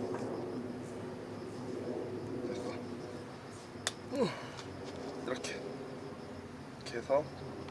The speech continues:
일단 만들어 놓고 일단 올라가서 이제 저 육각 핏을 풀어야 되기 때문에 팔 밀리 가지고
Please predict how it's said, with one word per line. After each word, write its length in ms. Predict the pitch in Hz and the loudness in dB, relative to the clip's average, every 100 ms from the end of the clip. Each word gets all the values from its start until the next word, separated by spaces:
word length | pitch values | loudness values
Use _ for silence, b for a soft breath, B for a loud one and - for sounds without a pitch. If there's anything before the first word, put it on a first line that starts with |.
| - - - | -4 -6 -2
일단 160 | - 101 | 0 0
만들어 260 | 101 - | 2 2
놓고 340 | 95 - - - - - - - - - - - | 2 0 4 4 2 -4 -4 -4 -4 -4 -6 -2
일단 200 | - 110 | 2 8
올라가서 560 | 127 143 120 117 135 156 - - - - - - - - 120 | 12 12 12 12 12 10 2 -6 -6 -2 -2 2 0 2 0
이제 260 | 117 131 127 | 6 10 10
저 280 | 123 120 117 | 12 12 12
육각 240 | 117 143 139 | 12 10 10
핏을 260 | - 135 | 8 4
풀어야 200 | - 180 | 10 10
되기 120 | 165 135 | 12 8
때문에 320 | 123 143 160 - | 6 6 6 6
팔 180 | - 220 | 8 10
밀리 320 | 196 127 185 - - - - - - | 12 10 6 4 -2 -4 4 6 8
가지고 380 | - - 110 156 | 8 6 8 6